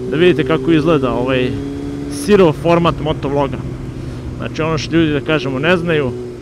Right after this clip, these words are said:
znači, ne želim da vam dam sažvakan motovlog koji traje nekih deset minuta, to sam već rekao.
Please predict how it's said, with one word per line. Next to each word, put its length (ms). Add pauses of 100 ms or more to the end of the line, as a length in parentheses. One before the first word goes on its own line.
(400)
znači, 240
ne 100
želim 300
da 100
vam 100
dam 140
sažvakan 480
motovlog 440
koji 160 (260)
traje 240
nekih 240 (280)
deset 300
minuta, 420 (100)
to 120
sam 200
već 220
rekao. 420